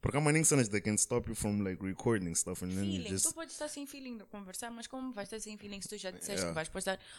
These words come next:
Speaker 2: almost every two weeks?
Speaker 1: Yeah.
Speaker 2: Life happens. You, like, you just have to do it. And if you're doing it alone, which, like, props to you,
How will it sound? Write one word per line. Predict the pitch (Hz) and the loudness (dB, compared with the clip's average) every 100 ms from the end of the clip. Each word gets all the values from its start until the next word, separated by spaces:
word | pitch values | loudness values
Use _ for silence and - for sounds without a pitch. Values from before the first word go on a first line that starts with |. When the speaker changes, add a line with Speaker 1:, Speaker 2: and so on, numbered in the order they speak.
| - | -8
Speaker 2:
almost | 190 196 196 | -4 0 0
every | 185 185 | 0 -2
two | 220 | -2
weeks? | 214 208 180 202 | 0 -2 0 2
Speaker 1:
Yeah. | 196 208 | 6 6
Speaker 2:
Life | 208 - | 4 2
happens. | 190 190 220 247 269 - _ _ | 0 0 -2 -4 -6 -12 _ _
You, | 190 196 180 175 | -4 -2 -2 0
like, | 185 208 202 | 4 4 2
you | 214 | -2
just | 220 - - | 2 2 4
have | 180 185 | 4 4
to | - | 2
do | 180 180 | 0 0
it. | 180 - _ _ _ _ _ _ - | 0 -4 _ _ _ _ _ _ 2
And | 196 196 | 2 2
if | - | 0
you're | 202 | 0
doing | 190 226 233 | 0 -2 -2
it | |
alone, | 190 180 196 175 202 - | -2 0 0 0 -4 -8
which, | 175 | -6
like, | 175 165 | -6 0
props | 185 175 - | 4 6 6
to | - | 6
you, | 185 185 165 | 2 2 0